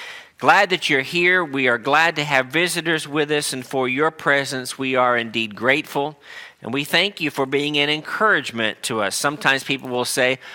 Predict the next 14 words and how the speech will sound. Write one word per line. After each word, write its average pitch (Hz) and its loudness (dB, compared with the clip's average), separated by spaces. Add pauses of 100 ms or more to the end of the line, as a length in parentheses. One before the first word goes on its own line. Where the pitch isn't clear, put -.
(220)
"In 127 -2
what 180 4
way 170 2
was 143 2
I 170 4
an 175 2
encouragement 151 0
to - -2
you 123 0
that 131 2
you 143 -2
would 139 0
say 185 2
that?" 113 0